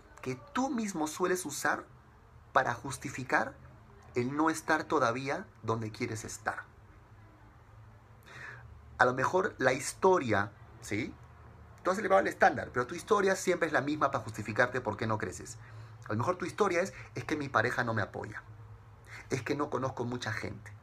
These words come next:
Es que mis amigos no quieren hacer esto". Perfecto. ¿Qué pasaría si un downline te dice exactamente lo mismo? ¿Tú qué le dirías?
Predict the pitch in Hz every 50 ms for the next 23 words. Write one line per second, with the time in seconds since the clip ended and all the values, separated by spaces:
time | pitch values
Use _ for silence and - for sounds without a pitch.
0 | - - - - - - - - - - - - - - - - - - - 110
1 | - 135 139 147 - - - 147 135 135 135 135 135 127 - - 131 135 127 -
2 | 123 123 143 147 139 135 127 139 127 - 135 127 123 117 110 107 110 104 104 -
3 | 110 110 - 165 180 - 196 - - - - - - - - - - - - 214
4 | 220 - 254 - - 160 180 180 180 - 170 170 160 156 156 151 156 156 151 160
5 | 180 180 - 127 123 135 135 - 131 123 - - - - - - - - 131 127
6 | 135 131 135 - 143 131 117 104 104 101 98 - 92 90 90 - - - - -
7 | 156 151 151 143 127 107 98 92 95 - - -